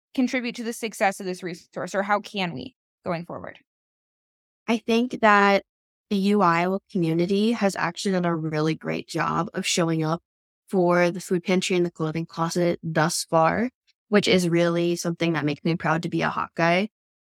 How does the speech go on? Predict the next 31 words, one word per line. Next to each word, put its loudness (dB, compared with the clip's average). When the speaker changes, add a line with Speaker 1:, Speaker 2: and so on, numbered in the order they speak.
Speaker 2:
I 2
know 8
that 4
sounds 0
cliche, 2
but -2
that 2
is 0
one -4
thing -4
where 0
I'm -2
like, -2
Iowans 6
show 2
up, 0
which -4
is 0
super -4
nice. -6
So 4
say, 4
like, 2
the -4
community 4
and 2
in 6
general, 0
I -2
feel 2
like 4